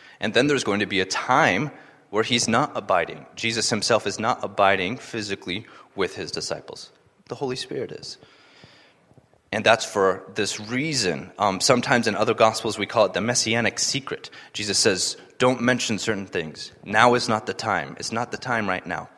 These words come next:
because there's a strategy in place. And so the enemy is this ruler of the world. The enemy isn't the world. The world is confused.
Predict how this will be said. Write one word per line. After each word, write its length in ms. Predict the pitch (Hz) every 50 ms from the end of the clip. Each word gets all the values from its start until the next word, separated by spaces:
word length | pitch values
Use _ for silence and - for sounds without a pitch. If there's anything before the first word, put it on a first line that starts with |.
| - - - - - - - _ _
because 360 | - 95 - - 113 92 - -
there's 240 | 104 98 92 92
a 40 | 92
strategy 680 | - - - - 104 107 107 101 92 - 87 82 80 - -
in 140 | - 87 85
place. 460 | - - - 82 80 - - - - - _ - - - - - - - - _
And 260 | - 90 90 92 92
so 200 | - - 110 98
the 240 | 87 87 80 - - 107
enemy 440 | 131 156 131 95 92 90 107 143 - - _ _ _ _ _ _ _ _ _ -
is 140 | - 98 87
this 320 | 95 90 98 87 - - 101
ruler 260 | 98 92 90 87 82
of 200 | - 87 82 -
the 100 | 82 78
world. 320 | 85 90 78 71 - - - - - - _ _ -
The 140 | - -
enemy 360 | 127 135 147 135 120 120 113 -
isn't 520 | - 143 151 143 127 113 - - - -
the 180 | - - 104 107
world. 500 | 95 98 113 135 120 - 185 - - - - - _ _ _ _ _ _ _ _ _ _ _ _ _ _ _ _ _ _ _ -
The 80 | - 101
world 240 | 101 123 151 151
is 140 | 127 107 -
confused. 680 | - - 98 - - - 139 107 80 - - - - -